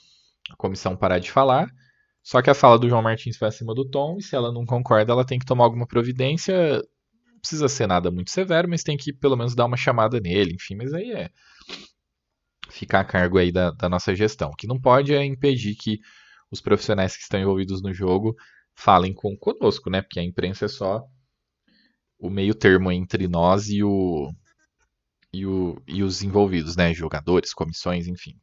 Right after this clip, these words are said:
Fiquei até um pouco repetitivo em relação a isso. É, aparentemente não vai ter contratação, então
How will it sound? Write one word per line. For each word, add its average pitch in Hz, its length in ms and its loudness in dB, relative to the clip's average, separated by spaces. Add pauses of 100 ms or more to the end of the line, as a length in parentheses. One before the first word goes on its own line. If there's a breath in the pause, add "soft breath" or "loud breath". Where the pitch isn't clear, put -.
(440)
Fiquei - 240 -10
até 85 160 -4
um 87 80 -2
pouco - 260 -2
repetitivo 92 580 -6
em 87 60 -6
relação 90 380 -2
a 82 40 -2
isso. - 220 -14 (800 soft breath)
É, 85 200 -4
aparentemente 131 640 0
não 123 140 0
vai 147 140 2
ter 131 120 0
contratação, 131 720 -2
então 92 360 -2